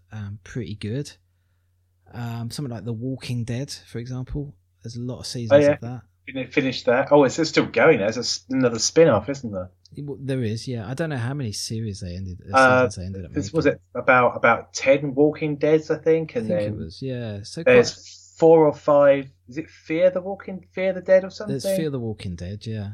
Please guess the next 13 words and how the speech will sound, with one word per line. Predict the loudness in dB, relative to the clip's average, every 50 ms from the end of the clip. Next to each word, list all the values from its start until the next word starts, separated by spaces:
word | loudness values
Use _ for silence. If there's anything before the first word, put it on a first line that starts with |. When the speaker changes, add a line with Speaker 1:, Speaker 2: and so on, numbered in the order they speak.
| -8
Speaker 2:
Yeah, | -2 -2 0 0 -2 -4 -2 2
and | 2 4
then | 4 4 4 4
there's | 6 4 4 4
gonna | 2 2 2 2
be | 2 0
a |
new | 2 2 2 2
spin-off | 0 0 -2 0 2 4 2 2 2 0
with, | -2 -2 -2 -4 -8 -20 _ _ _ _ 0
uh, | 2 4 4 4 2 2 0 -2 _
Daryl | 4 6 6 6 6 6 4 2 0 -2
and, | -4 -6 -8 -10